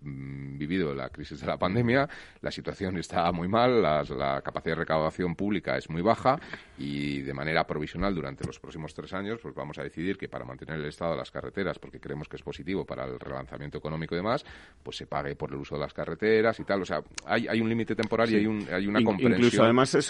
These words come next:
Speaker 2: es una medida que se parece bastante a las que se impusieron en la anterior crisis, o las que impusieron
Speaker 1: Sí.
Speaker 2: los hombres de negro en la anterior crisis a
Speaker 1: Pero esto,
Speaker 2: países
Speaker 1: de
Speaker 2: como
Speaker 1: manera,
Speaker 2: Portugal, por ejemplo,
Speaker 1: de manera
Speaker 2: donde
Speaker 1: temporal
Speaker 2: hubo
Speaker 1: se puede
Speaker 2: rescate, ¿no?
Speaker 1: justificar un afán recaudatorio.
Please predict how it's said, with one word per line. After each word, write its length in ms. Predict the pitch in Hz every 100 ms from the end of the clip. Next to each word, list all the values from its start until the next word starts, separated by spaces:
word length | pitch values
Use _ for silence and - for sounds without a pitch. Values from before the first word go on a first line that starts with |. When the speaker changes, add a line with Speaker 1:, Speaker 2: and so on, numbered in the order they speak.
| -
Speaker 2:
es 140 | 135
una 160 | 156 151
medida 260 | 151 160
que 80 | 156
se 140 | 123 123
parece 340 | 113 117 135
bastante 420 | 135 127 135 135
a 60 | 139
las 160 | 127
que 140 | - 110
se 120 | 104
impusieron 640 | 98 - 95 110 110 117
en 120 | 107 95
la 60 |
anterior 460 | 92 90 92 104 104
crisis, 600 | 110 113 - 123 127 -
o 80 | 92
las 220 | 92 87
que 80 | 90
impusieron 400 | 90 90 101 104
Speaker 1:
Sí. 60 |
Speaker 2:
los 180 | 104 95
hombres 320 | 98 101 101
de 80 | 107
negro 420 | 104 107 104 104
en 80 | 104
la 60 | 101
anterior 380 | 101 101 101 98
crisis 400 | - 139 123 -
a 60 |
Speaker 1:
Pero 120 | 131
esto, 220 | 117 95 -
Speaker 2:
países 220 | 104 101
Speaker 1:
de 80 | 110
Speaker 2:
como 80 | 110
Speaker 1:
manera, 180 | 143 165
Speaker 2:
Portugal, 360 | 104 104 113
por 140 | 90 95
ejemplo, 180 | - 107
Speaker 1:
de 60 |
manera 240 | 107 135 156
Speaker 2:
donde 100 | -
Speaker 1:
temporal 280 | - - 143
Speaker 2:
hubo 60 | 92
Speaker 1:
se 60 |
puede 200 | 92 117 127
Speaker 2:
rescate, 100 | 127
¿no? 40 | - 123
Speaker 1:
justificar 440 | 123 120 131 131 -
un 140 | 107
afán 200 | 101 104
recaudatorio. 720 | 87 78 71 67 - 87 65